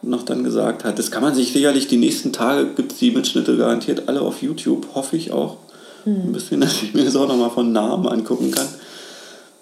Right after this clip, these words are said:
Speaker 1: Ja, Patti Smith hab ich halt, wie gesagt, sausen lassen für Grant Lee Phillips,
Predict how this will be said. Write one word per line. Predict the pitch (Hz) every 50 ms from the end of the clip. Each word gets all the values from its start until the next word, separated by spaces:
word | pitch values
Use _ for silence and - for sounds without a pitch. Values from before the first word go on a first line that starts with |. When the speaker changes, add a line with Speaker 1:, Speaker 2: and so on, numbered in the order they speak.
| _ _ -
Speaker 1:
Ja, | 131 135 135
Patti | 131 151 165 160 165
Smith | 165 - 156 170 185 - - - -
hab | 123 123 135
ich | 139 139 139 - - 117 - -
halt, | - 123 117 113 110 110 - - -
wie | 113 110
gesagt, | 110 104 98 - 92 - - - - - - - - - -
sausen | - 104 113 110 113 110
lassen | 107 101 98 110 110
für | 107 107 - 135 143 -
Grant | - 110 110 123 139 - 139
Lee | 127 120
Phillips, | - - 151 143 151 165 165 165 - - -